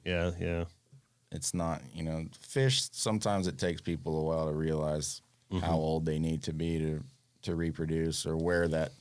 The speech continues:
Speaker 2: where that size is that needs to be. A snook is a great one.
Speaker 1: With the
Speaker 2: Redfish is a
Speaker 1: slot,
Speaker 2: great one.
Speaker 1: yeah.
Speaker 2: The slots.
Speaker 1: Yeah.
Speaker 2: Um, you know, the groupers and snappers and stuff, they, they have a pretty good handle on it.
Speaker 1: Mm-hmm.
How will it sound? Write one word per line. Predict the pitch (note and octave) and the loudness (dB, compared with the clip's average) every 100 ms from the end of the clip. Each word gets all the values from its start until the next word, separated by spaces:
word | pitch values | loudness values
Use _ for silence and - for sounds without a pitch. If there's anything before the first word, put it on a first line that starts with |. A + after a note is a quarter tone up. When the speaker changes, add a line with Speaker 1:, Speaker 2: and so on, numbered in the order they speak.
| _ _ _ _ | _ _ _ _
Speaker 2:
where | - F2+ | -4 0
that | E2 D#2+ | 0 0
size | - F#2+ F2 E2 E2 D#2 | 0 0 2 2 0 0
is | D#2 D2+ | 0 -2
that | E2 | -2
needs | E2 D#2 | 0 -2
to | - | -2
be. | E2 | -2
A | D2+ | 0
snook | - G2 G2 F#2 | 2 2 0 -2
is | D2+ - _ - | -6 -12 _ -10
a | |
great | D#2+ F2 F2 C#2+ | -2 2 2 0
one. | D2+ | 0
Speaker 1:
With | D#2+ F2+ E2 | 2 0 2
the | F2 | 2
Speaker 2:
Redfish | E2 | 2
is | |
a | E2 | 2
Speaker 1:
slot, | D#2+ E2+ | 2 2
Speaker 2:
great | F2 D2+ | 2 2
one. | D2+ E2+ | 0 2
Speaker 1:
yeah. | |
Speaker 2:
The | E2 | 2
slots. | D#2+ E2 E2 D2+ - - - | 0 0 0 0 -4 -8 -6
Speaker 1:
Yeah. | E2 D#2 - _ _ _ _ - | -4 -6 -8 _ _ _ _ -6
Speaker 2:
Um, | E2 D#2 D2+ C#2+ C2 _ _ _ - | -2 0 -2 -4 -8 _ _ _ -10
you | E2 | -2
know, | D#2+ D#2 | 0 0
the | |
groupers | D#2 G2 F#2+ - E2+ D#2+ D#2 D2 | 0 2 2 2 2 2 0 0
and | D#2 D2 D#2+ - - _ _ - | -2 -2 -6 -14 -20 _ _ -6
snappers | - F2 E2+ F2 D#2+ | -2 0 0 -2 -2
and | D2+ | -4
stuff, | - E2 - | -2 -4 -4
they, | F2 G#2 - | -8 -8 -6
they | G#2+ | -2
have | G#2+ | 0
a | F2+ | 0
pretty | - E2+ | -2 -2
good | D#2+ D2+ | -2 0
handle | D#2+ E2 D#2 | 0 0 0
on | D2+ D2+ | -2 -2
it. | D2 - _ _ _ _ | -4 -10 _ _ _ _
Speaker 1:
Mm-hmm. | - E2+ F2 | -8 -4 -6